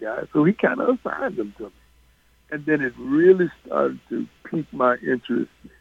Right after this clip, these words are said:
in terms of, well, maybe, maybe this is something I'm gonna do. And after that, I came back to Chicago, and I started working with the Cook County Adult, uh,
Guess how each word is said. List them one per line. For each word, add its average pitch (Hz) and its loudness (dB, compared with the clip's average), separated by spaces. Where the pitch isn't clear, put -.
in 117 -12
terms 123 2
of, 113 4
well, 120 -2
maybe, 131 -2
maybe 127 0
this 123 4
is 113 -14
something 113 -6
I'm 104 -4
gonna 95 -4
do. 92 -2
And 123 6
after 185 4
that, 139 -2
I 123 -12
came 117 -16
back - -6
to 160 -12
Chicago, 104 -8
and 131 -4
I 120 4
started 127 4
working 127 0
with 123 -2
the 113 -12
Cook 175 6
County 139 -6
Adult, 127 -2
uh, 117 -2